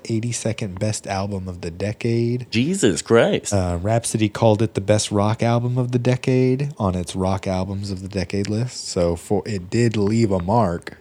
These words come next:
Speaker 1: You know what I mean? I think it was
Speaker 2: They
Speaker 1: that
Speaker 2: created.
Speaker 1: Um, it was, yeah, critically acclaimed. Um, they said, uh, Steve Huey from AllMusic said it's <clears throat> mellower,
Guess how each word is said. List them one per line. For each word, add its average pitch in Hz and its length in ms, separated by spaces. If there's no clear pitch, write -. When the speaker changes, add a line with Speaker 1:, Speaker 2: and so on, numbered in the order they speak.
Speaker 1:
You 95 120
know 87 40
what 87 80
I - 20
mean? - 80
I - 440
think 120 160
it - 20
was 101 180
Speaker 2:
They 98 80
Speaker 1:
that 87 80
Speaker 2:
created. 92 640
Speaker 1:
Um, 90 180
it 95 60
was, 98 180
yeah, 76 200
critically 107 540
acclaimed. 98 540
Um, 87 380
they 98 100
said, 101 440
uh, 90 300
Steve 110 680
Huey 110 320
from 98 160
AllMusic 104 560
said 101 200
it's 98 180
<clears throat> 120 880
mellower, 131 720